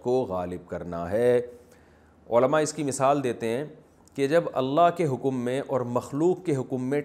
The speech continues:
टकराव हो जाए तो फिर ऐसे मौके पे अल्लाह की बात माननी है। जहाँ टकराव नहीं है वहाँ आप मखलूक की बात भी मान सकते हैं। मिसाल के तौर पर,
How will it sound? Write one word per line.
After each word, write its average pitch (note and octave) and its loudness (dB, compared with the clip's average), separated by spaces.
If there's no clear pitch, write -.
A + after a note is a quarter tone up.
टकराव D#3 8
हो D3 8
जाए G2 2
तो - -20
फिर B2+ -6
ऐसे D#3+ 6
मौके C#3+ 2
पे E3+ 0
अल्लाह B2 2
की A2 -6
बात F#2 -6
माननी D2+ -12
है। - -18
जहाँ C3 2
टकराव B2+ 6
नहीं G3 0
है F#3+ 0
वहाँ F#2 -2
आप G2+ -4
मखलूक A#2+ -2
की C#3 -2
बात B2+ 6
भी C3+ -4
मान B2+ 0
सकते - -8
हैं। A2+ -8
मिसाल D3 4
के D3 -2
तौर C#3+ 4
पर, D3 2